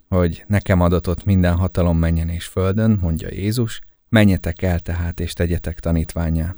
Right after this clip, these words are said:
minden népet, megkeresztelve őket az Atyának, a Fiúnak és Szentlélek nevében, tanítva őket, hogy megtartsák mindazt, amit én parancsoltam nektek, és íme én veletek vagyok minden napon a világ végezetéig.”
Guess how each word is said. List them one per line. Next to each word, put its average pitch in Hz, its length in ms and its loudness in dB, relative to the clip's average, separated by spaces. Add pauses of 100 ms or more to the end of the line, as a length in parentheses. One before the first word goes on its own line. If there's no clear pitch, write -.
minden 90 340 0
népet, 95 640 -2
megkeresztelve 85 840 0
őket 85 280 -4
az 87 120 -6
Atyának, 98 500 2
a - 40 -14
Fiúnak 87 420 0
és 80 120 -8
Szentlélek 80 600 -4
nevében, 82 680 -4
tanítva 90 440 4
őket, 82 280 0
hogy 82 120 2
megtartsák 82 720 0
mindazt, 101 400 4
amit 82 240 0
én 82 200 0
parancsoltam 78 720 -4
nektek, 90 440 -2
és 80 180 -6
íme 92 220 2
én 82 140 2
veletek 87 440 2
vagyok 78 340 -6
minden 87 300 2
napon 76 360 -4
a 78 60 -6
világ 80 380 -4
végezetéig.” 82 800 -8